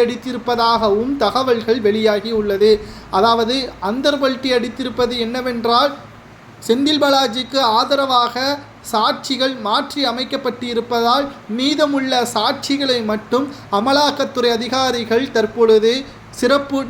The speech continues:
நீதிமன்றத்தில் ஆஜர்படுத்துவார்கள். அவர்கள் கூறுகின்ற வாக்குமூலத்தின் அடிப்படையிலும்,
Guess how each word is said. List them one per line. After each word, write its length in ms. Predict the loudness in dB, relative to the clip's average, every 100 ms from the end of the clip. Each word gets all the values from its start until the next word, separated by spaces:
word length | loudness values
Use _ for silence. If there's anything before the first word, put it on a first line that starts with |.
| -4
நீதிமன்றத்தில் 840 | -2 -2 -2 -2 -2 -2 -2 -6 -6 0 2
ஆஜர்படுத்துவார்கள். 1000 | 4 2 -2 -2 0 2 4 4 4 0 -2 -12 -12 0
அவர்கள் 400 | 0 2 2 2 0
கூறுகின்ற 560 | -2 0 0 -2 -2 -2 2
வாக்குமூலத்தின் 880 | 2 2 -2 -4 -2 -2 -2 -6 -6 -4
அடிப்படையிலும், 800 | -4 -2 0 2 2 2 2 0